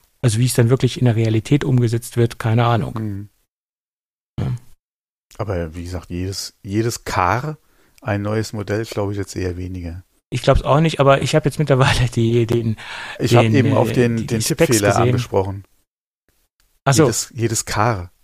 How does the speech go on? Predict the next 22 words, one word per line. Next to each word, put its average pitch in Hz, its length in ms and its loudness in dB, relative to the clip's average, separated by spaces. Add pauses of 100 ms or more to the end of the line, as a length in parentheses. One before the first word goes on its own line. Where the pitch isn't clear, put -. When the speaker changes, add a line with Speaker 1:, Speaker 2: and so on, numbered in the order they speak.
(880)
Speaker 1:
Ah - 80 -4
ja, 120 260 2
jedes 110 300 -4
Car, 120 380 2
ja. - 200 -2
Speaker 2:
<laughs> - 800 -8
Speaker 1:
Ja, 131 160 2
ja, 123 280 0 (220)
mein 127 180 2
Gott. 123 260 -2 (120)
Speaker 2:
<laughs> - 160 -10 (880)
Speaker 1:
Die 123 120 4
Speaker 2:
Nee, 120 60 6
Speaker 1:
Woche 165 140 6
Speaker 2:
aber 165 60 6
wie 147 40 4
Speaker 1:
war 147 100 8
Speaker 2:
gesagt, - 80 2
Speaker 1:
sehr 143 140 6
Speaker 2:
jedes 143 120 2
Jahr, - 40 2
Speaker 1:
stressig. 113 400 0